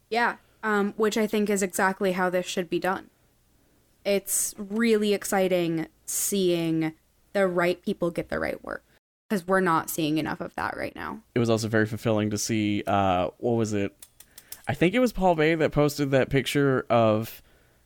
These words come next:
Speaker 1: Yes, oh my God.
Speaker 2: him, Shippen, and Misha Stanton sit-, sitting in a booth in a restaurant in, like, Seattle talking.
Speaker 1: And the tweet was like, "Just people talking about podcasts, nothing
Speaker 2: <laughs>
Speaker 1: suspicious."
Speaker 2: And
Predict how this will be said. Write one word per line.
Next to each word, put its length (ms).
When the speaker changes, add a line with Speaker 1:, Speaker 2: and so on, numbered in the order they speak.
Speaker 1:
Yes, 480
oh 160
my 160
God. 680
Speaker 2:
him, 440
Shippen, 520
and 500
Misha 260
Stanton 720
sit-, 360
sitting 340
in 120
a 160
booth 500
in 180
a 180
restaurant 520
in, 100
like, 180
Seattle 540
talking. 640
Speaker 1:
And 260
the 80
tweet 260
was 220
like, 400
"Just 280
people 300
talking 420
about 360
podcasts, 600
nothing 380
Speaker 2:
<laughs> 0
Speaker 1:
suspicious." 840
Speaker 2:
And 100